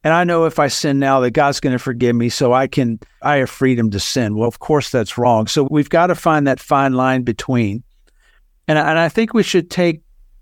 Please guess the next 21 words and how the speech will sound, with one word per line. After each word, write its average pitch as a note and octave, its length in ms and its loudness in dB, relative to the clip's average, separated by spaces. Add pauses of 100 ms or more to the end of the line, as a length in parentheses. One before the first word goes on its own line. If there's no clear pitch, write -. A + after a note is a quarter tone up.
(360)
Paul's C3+ 720 2
Holy F#3+ 500 2
Spirit-inspired D3 1120 0
words A#2 640 0 (460)
to E3+ 140 0
heart G#3+ 320 0 (760)
as D3 220 0
an D3 60 0
encouragement C#3 600 0
to C3 100 -4
pursue C#3 400 0
a C3 40 2
life A#2+ 280 0
of A2 80 -4
holiness, D3 760 -2 (580)
living E3+ 560 0
not D#3 400 0
in D3 200 0
our C3 260 2
own E3 220 2
strength, A2+ 500 -4